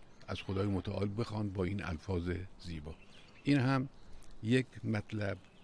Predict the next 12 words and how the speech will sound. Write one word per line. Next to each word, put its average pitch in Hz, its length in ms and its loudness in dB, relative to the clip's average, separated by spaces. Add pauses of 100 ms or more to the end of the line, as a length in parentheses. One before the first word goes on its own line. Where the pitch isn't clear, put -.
(640)
و 123 360 4 (2500)
نکته 165 720 8
بعدی 135 640 6
این 151 260 4
است 127 220 0
که 117 300 6
از 117 220 -2
همه 156 520 4
دستگاه‌های 117 1120 4
کشور 143 500 0 (920)
تقاضا 110 440 8
می‌کنیم 104 540 4